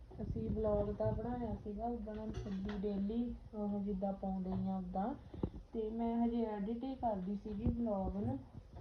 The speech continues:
ਤੇ ਸਮਰ ਸੌਂ ਗਿਆ ਸੀਗਾ, ਤੇ ਸਮਰ ਨਾ ਅੱਠ ਕੁ ਵਜੇ, ਜਿੱਦਾਂ ਇਹ ਹੈਗੀ ਗੱਲ ਜੀ ਤੇਰਾਂ ਤਰੀਕ ਰਾਤ ਦੀ ਗੱਲ ਆ, ਇਹ ਨਾ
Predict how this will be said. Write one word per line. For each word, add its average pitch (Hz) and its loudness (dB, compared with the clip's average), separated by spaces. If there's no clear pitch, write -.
ਤੇ 196 0
ਸਮਰ 226 2
ਸੌਂ 214 2
ਗਿਆ 180 -2
ਸੀਗਾ, 208 0
ਤੇ 190 0
ਸਮਰ 208 0
ਨਾ 233 0
ਅੱਠ 202 -8
ਕੁ 208 -6
ਵਜੇ, 196 -2
ਜਿੱਦਾਂ 196 -2
ਇਹ 208 0
ਹੈਗੀ 208 -2
ਗੱਲ 208 0
ਜੀ 196 -2
ਤੇਰਾਂ 196 0
ਤਰੀਕ 214 0
ਰਾਤ 196 2
ਦੀ 196 -2
ਗੱਲ 196 0
ਆ, 180 -4
ਇਹ 208 -2
ਨਾ 226 -2